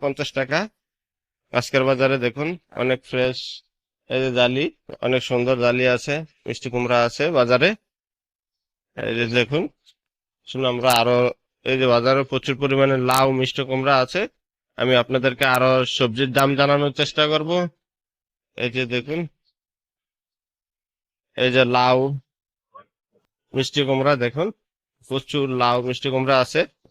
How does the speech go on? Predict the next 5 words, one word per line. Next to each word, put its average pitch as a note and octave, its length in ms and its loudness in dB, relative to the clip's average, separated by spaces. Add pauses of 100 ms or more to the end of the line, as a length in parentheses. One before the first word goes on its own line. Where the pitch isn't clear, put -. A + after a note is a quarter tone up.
(2250)
লাউয়ের C3+ 360 4
দাম C#3 140 2 (100)
জানবো D3 220 4 (120)
এখন E3 280 2
আমরা। E3 200 0